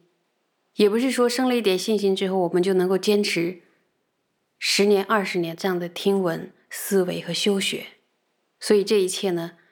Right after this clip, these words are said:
都要感恩生生世世摄受引导我们的善知识对我们悉心的教导。这样的时光是无量劫来不知道花了善知识多少心血，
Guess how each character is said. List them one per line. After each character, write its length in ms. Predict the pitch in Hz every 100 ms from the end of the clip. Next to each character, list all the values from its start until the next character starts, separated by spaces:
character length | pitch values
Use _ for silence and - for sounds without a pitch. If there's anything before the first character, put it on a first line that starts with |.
| _ _
都 100 | -
要 100 | 196
感 220 | 190 175
恩 300 | 170 180 180 _ _ _ _ -
生 200 | - 214
生 160 | 214 208
世 220 | 208 196
世 240 | 196 180
摄 240 | 175 208 185
受 240 | 190 170
引 180 | 175 185
导 160 | 185
我 100 | 165
们 140 | 165 170
的 80 | 170
善 240 | - 175
知 100 | 170
识 300 | 170 - - _ _ _ _ -
对 100 | 190
我 100 | 175
们 220 | 170 170 - _
悉 300 | - - 220
心 300 | 214 214 196
的 340 | 185 165 175 _ _ _ _ _ _ _ -
教 260 | - 214
导。 360 | 175 160 - - _ _ _ _ _ _ _ _ _ _ _
这 140 | -
样 100 | 233
的 80 | 202
时 220 | 190 190
光 240 | 202 196 196 -
是 480 | - - 185 156 - _ _
无 100 | 190
量 220 | 202 220
劫 140 | 185 170
来 140 | 165 170
不 120 | 185
知 160 | 180
道 340 | 175 175 170 - _ _ _ _ _
花 260 | _ - 202
了 120 | 190
善 180 | 180 196
知 120 | 185
识 140 | 185 190
多 200 | 190 208
少 200 | 196 170
心 280 | - 208
血， 360 | 208 - - -